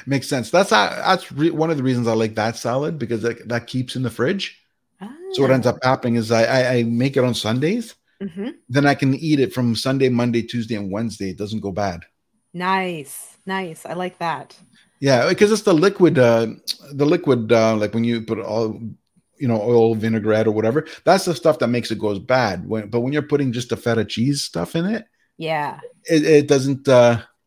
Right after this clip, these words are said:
Speaker 2: It lasts.
Speaker 1: Yeah, exactly. So that's one of
Speaker 2: Yeah.
Speaker 1: the, that's how I started it, because it was something I can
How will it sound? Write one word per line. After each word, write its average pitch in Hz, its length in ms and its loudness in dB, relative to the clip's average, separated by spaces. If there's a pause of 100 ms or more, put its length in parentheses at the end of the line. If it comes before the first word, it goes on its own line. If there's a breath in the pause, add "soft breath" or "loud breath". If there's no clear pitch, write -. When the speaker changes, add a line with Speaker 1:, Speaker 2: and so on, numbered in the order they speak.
(120)
Speaker 2:
It - 100 -12
lasts. - 560 -16 (100)
Speaker 1:
Yeah, 131 280 6
exactly. 110 540 0
So - 180 -4
that's 139 180 2
one 160 140 2
of 143 60 2
Speaker 2:
Yeah. 135 100 6
Speaker 1:
the, 113 80 0
that's 170 200 4
how 156 180 4
I 127 60 4
started 117 440 2
it, 87 160 -6
because 104 260 -4
it 104 60 -4
was 98 100 -6
something 110 260 -2
I 98 80 0
can 98 200 -8